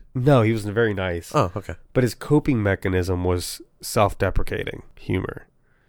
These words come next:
Speaker 2: Uh,
Speaker 1: So he
Speaker 2: so he'd, like
Speaker 1: he made a lot of, like, blind jokes and stuff like that. He'd be
Speaker 2: Which
Speaker 1: like
Speaker 2: is, which is actually
Speaker 1: Yeah,
Speaker 2: kinda
Speaker 1: but
Speaker 2: cool
Speaker 1: it
Speaker 2: that you could do that, but also, like,
Speaker 1: It's very
Speaker 2: you're like,
Speaker 1: uncomfortable.
Speaker 2: "Uh, do I laugh at that?"
Speaker 1: It's very uncomfortable. <laughs> Uh-huh. He was a cool kid, though. He was very nice.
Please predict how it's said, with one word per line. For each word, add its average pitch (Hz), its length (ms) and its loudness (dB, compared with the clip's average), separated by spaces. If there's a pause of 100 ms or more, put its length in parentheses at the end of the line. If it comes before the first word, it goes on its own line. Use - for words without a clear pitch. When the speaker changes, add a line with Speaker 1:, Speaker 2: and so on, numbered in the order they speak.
(160)
Speaker 2:
Uh, 95 540 4
Speaker 1:
So 92 140 8
he 120 100 8
Speaker 2:
so 123 120 8
he'd, 120 180 4
like 107 380 4
Speaker 1:
he 127 160 -2
made 127 200 4
a 120 60 6
lot 110 220 4
of, 101 40 2
like, 90 220 -2
blind 90 320 2
jokes 87 260 0
and 92 80 -6
stuff - 200 -4
like - 160 -4
that. - 100 -10
He'd - 60 -6
be - 40 -2
Speaker 2:
Which 180 200 2
Speaker 1:
like 262 100 4
Speaker 2:
is, - 140 -8 (300)
which - 240 -6
is - 180 -8
actually 127 280 2
Speaker 1:
Yeah, 160 140 8
Speaker 2:
kinda 117 100 4
Speaker 1:
but - 60 -4
Speaker 2:
cool 147 160 8
Speaker 1:
it - 100 4
Speaker 2:
that 123 60 4
you 117 60 2
could 113 120 -2
do 127 140 6
that, 139 180 4
but 131 140 4
also, 135 300 0
like, 113 260 0 (100)
Speaker 1:
It's - 180 -10
very 151 340 2
Speaker 2:
you're 131 100 4
like, 170 340 8
Speaker 1:
uncomfortable. 165 180 6
Speaker 2:
"Uh, 170 120 6
do 160 140 4
I 147 40 6
laugh 139 260 4
at 202 120 0
that?" 220 320 6
Speaker 1:
It's 147 180 6
very 160 440 6
uncomfortable. 98 800 0
<laughs> - 40 -8 (580)
Uh-huh. 123 560 2
He 160 80 6
was 175 120 6
a 139 40 -4
cool 151 160 4
kid, 110 220 -4
though. 90 120 2
He 95 40 2
was 104 80 0
very 101 180 0
nice. 85 300 -6